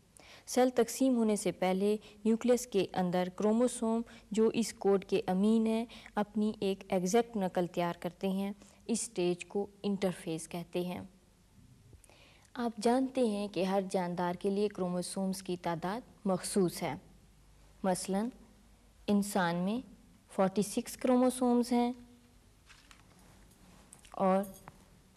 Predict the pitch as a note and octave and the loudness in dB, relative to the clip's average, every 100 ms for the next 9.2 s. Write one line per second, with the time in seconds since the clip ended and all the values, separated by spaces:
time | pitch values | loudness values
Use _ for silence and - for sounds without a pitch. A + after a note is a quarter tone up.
0 | - - - B3+ C#4+ - A3 F3+ E3+ F3 | -20 -18 0 4 4 2 4 4 4 2
1 | F#3 G3 - - - G#3 G#3+ - F#3 F3 | 0 -4 -10 -12 -2 0 0 -2 -2 0
2 | F3 - F#3+ F#3+ G#3+ A3+ A3 G3+ F#3 E3 | -2 -2 0 0 -2 -4 2 4 4 4
3 | A#3+ C#4+ C4 G3 - F3 F#3 G3 B3+ D4 | 4 6 4 0 0 0 2 2 0 -4
4 | - - G#3+ G3+ F3+ F#3 E3+ F3 F3 F3 | -12 -4 2 4 6 4 2 0 0 -2
5 | F3 F3 F3 - - - _ _ - - | -2 -4 -8 -12 -20 -20 _ _ -20 -20
6 | - - - _ _ _ _ - _ - | -20 -20 -20 _ _ _ _ -20 _ -20
7 | - - - - B3 C4 B3+ C4+ C4 A#3 | -20 -20 -20 -6 0 0 2 0 2 0
8 | - B3+ B3+ B3 G3 G3 F3+ F3 F#3+ F3+ | 2 2 2 2 2 4 2 2 0 -2
9 | A3+ | -2